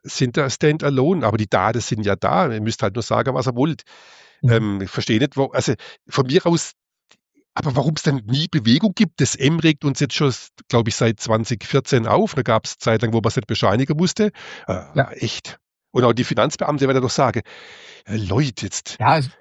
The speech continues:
Speaker 2: du, du hast ja richtig dargestellt. Der Kollege sieht ja nur in, in, in, in, in der Einkommensteuererklärung, da gab's Mahlzeitengestellung. Wenn dann eben viele Reisekosten geltend gemacht werden,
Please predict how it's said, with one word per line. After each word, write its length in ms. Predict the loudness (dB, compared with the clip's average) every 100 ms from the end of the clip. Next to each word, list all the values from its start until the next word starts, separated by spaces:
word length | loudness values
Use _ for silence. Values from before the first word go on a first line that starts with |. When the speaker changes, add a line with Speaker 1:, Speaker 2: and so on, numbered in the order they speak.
| -14 -12 -8 -8 -8 -6 0
Speaker 2:
du, 100 | 4
du 140 | 4
hast 240 | 4 4
ja 60 | 2
richtig 340 | 2 -2 -4
dargestellt. 480 | 0 0 0 -6 -4
Der 100 | -4 -6
Kollege 380 | -6 -4 -2 -4
sieht 240 | -4 -4
ja 80 | -2
nur 260 | 0 2 0
in, 340 | 0 -6 -10 -8 -6
in, 220 | -6 -6
in, 180 | -6 -8
in, 220 | -6 -8
in 260 | -6 -4
der 120 | 0 2
Einkommensteuererklärung, 840 | 0 -2 -4 -2 0 0 0 0
da 100 | 2
gab's 340 | 4 2 0
Mahlzeitengestellung. 960 | -2 -2 -2 -2 -2 -2 -6 -2 0 0
Wenn 120 | 0
dann 160 | 0 0
eben 220 | -4 -6
viele 320 | -6 -2 2
Reisekosten 600 | 4 2 -2 -4 -6 -4
geltend 300 | 0 0 -2
gemacht 380 | -4 -2 -2 0
werden, 440 | 0 0 -6 -12